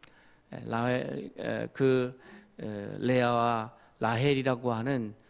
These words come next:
두 여인 사이에, 에, 자녀들이 나왔고 그 자녀들 속에는 사랑받았던 라헬보다는, 에, 사랑받지 못했던 레아가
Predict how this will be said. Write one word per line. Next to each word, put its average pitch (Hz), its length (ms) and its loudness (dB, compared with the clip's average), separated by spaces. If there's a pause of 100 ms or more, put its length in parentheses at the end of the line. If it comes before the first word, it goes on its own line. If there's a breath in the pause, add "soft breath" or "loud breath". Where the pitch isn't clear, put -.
(160 soft breath)
두 143 280 -2
여인 131 380 2
사이에, 127 760 0 (540 soft breath)
에, 90 360 -12 (120)
자녀들이 127 600 0
나왔고 117 800 0 (240 loud breath)
그 135 160 4
자녀들 127 480 0
속에는 117 640 -4 (240 soft breath)
사랑받았던 156 1300 2
라헬보다는, 120 880 2 (560 soft breath)
에, - 240 -8
사랑받지 139 540 0
못했던 120 560 -2
레아가 120 680 -2